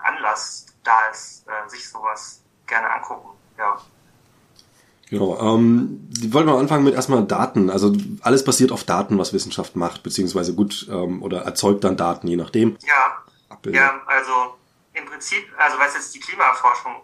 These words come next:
Speaker 1: angeht, ne, es, oder wahrscheinlich auch viele,
Speaker 2: Mhm.
Speaker 1: ähm, Disziplinen, ne, es, es ist ja generell so, es gibt Daten,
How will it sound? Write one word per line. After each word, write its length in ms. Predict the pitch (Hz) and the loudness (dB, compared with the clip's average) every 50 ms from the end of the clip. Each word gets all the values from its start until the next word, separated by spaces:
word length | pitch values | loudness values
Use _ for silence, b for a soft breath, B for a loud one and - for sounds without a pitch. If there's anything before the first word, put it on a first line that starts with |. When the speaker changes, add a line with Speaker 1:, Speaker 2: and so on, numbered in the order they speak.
| _ _ _ | _ _ _
Speaker 1:
angeht, 360 | - 127 123 - - 117 110 113 | 0 0 0 0 -8 -16 -12 -6
ne, 80 | 123 156 180 143 | -4 -4 -4 -4
es, 140 | - - - - - _ | -6 -10 -16 -20 -12 _
oder 340 | 123 123 117 120 120 - - _ _ | -6 -4 -4 -4 -4 -6 -14 _ _
wahrscheinlich 420 | - 113 113 - 143 139 131 135 - | -8 -8 -4 0 0 0 0 0 -8
auch 80 | - - | -14 -16
viele, 280 | - - 139 139 110 110 107 - - _ | -16 -18 -14 -10 -10 -10 -10 -12 -16 _
Speaker 2:
Mhm. 380 | - 110 101 98 104 101 - _ _ _ - | -2 0 2 2 0 -2 -6 _ _ _ -12
Speaker 1:
ähm, 260 | 110 110 104 104 - - | -12 -12 -12 -12 -14 -16
Disziplinen, 560 | - - - - - - 151 160 165 135 113 | -16 -16 -16 -18 -20 -18 -12 -10 -8 -6 -2
ne, 80 | 123 135 160 170 - | 0 0 2 2 0
es, 220 | - - - - - _ b b b b b b _ _ | -2 -6 -14 -18 -20 _ b b b b b b _ _
es 160 | _ - - | _ -20 -20
ist 140 | - - - | -18 -12 -6
ja 60 | 123 117 | -6 -2
generell 380 | - 131 123 135 131 131 127 131 | 0 0 0 2 2 0 0 -2
so, 160 | 127 127 127 | -2 -4 -6
es 160 | - - - | -6 -6 -10
gibt 400 | - 135 135 - - - - _ _ _ _ _ _ _ _ _ _ _ _ _ | -10 -10 -10 -12 -18 -20 -20 _ _ _ _ _ _ _ _ _ _ _ _ _
Daten, 800 | - 127 135 143 147 151 - - - - 143 147 147 143 139 | 2 4 4 4 4 2 -2 -10 -12 -12 -12 -12 -12 -14 -14